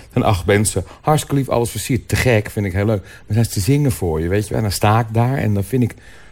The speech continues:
een moeilijk moment. Ik heb liever dat ik degene ben die zingt. En dat ik degene ben die entertaint. En, eh, dat vind ik makkelijker of zo, vind ik overzichtelijker.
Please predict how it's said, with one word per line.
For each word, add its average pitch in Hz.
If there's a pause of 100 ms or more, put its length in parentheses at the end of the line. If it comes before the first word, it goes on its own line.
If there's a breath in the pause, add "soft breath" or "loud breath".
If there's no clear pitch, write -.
(140 loud breath)
een 117
moeilijk 117
moment. 101
Ik -
heb 117
liever 113
dat 98
ik -
degene 117
ben 95
die 92
zingt. 85 (480 loud breath)
En 92
dat 87
ik -
degene 107
ben 98
die 92
entertaint. 87
En, 85
eh, -
dat 98
vind 104
ik 95
makkelijker 80
of 67
zo, 76
vind 82
ik 85
overzichtelijker. 80